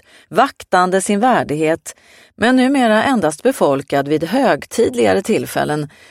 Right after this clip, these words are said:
såsom hembygdsföreningens årsmöten.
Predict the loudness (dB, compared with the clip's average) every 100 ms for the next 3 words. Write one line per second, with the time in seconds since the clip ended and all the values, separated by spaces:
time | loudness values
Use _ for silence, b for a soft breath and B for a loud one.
0 | B -2 0 0 -2 0 0 0 0 -2
1 | -2 -2 0 2 2 0 -4 -6 -2 -2
2 | -2 -4 -4 -4 -4 -10 -10 -12